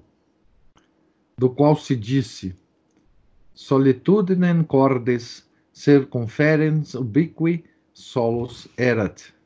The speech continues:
O apóstolo isola-se das outras pessoas e destarte logra ficar interiormente solitário. Mas logo se entrevê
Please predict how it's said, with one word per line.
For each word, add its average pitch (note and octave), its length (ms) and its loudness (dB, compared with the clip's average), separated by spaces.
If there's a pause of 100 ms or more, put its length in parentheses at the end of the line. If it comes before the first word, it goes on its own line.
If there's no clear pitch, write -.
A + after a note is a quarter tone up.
(840)
O A#2 80 -2
apóstolo F3+ 760 0
isola-se C#3 680 0
das A2 280 -4
outras A#2 340 -6
pessoas F3 800 -2 (800)
e B2+ 80 -8
destarte D3 760 0
logra B2+ 420 0
ficar B2 580 -4 (380)
interiormente D3 840 2
solitário. G2 1000 -2 (760)
Mas D3+ 260 6
logo G3 380 4
se - 200 -4
entrevê D3+ 880 0